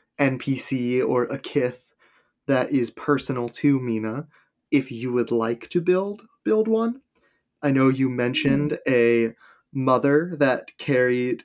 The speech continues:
Speaker 1: a rusted lantern before you. That could be a potential kith to build.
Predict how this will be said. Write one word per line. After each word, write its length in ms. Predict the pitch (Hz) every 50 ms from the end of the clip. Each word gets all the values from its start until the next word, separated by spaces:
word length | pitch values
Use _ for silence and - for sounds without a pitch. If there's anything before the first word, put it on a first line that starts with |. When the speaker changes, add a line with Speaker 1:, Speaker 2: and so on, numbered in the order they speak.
| _ -
Speaker 1:
a 340 | 147 127 120 117 117 120 -
rusted 380 | - 135 131 120 - - 135 123
lantern 360 | 123 123 123 120 - 131 123 117
before 340 | 117 117 - 131 123 120
you. 320 | 123 127 131 139 147 156 156 _ _ _ _ _ _ _ _ _ _ _ _ _ _ _
That 300 | - - 131 123 - - -
could 240 | - - 135 131 131
be 120 | 139 127
a 60 | 123
potential 560 | 120 - 123 - - - 180 175 170 - 180 170
kith 320 | - - 185 170 170 - -
to 80 | - 151
build. 500 | - 170 170 170 170 165 165 165 165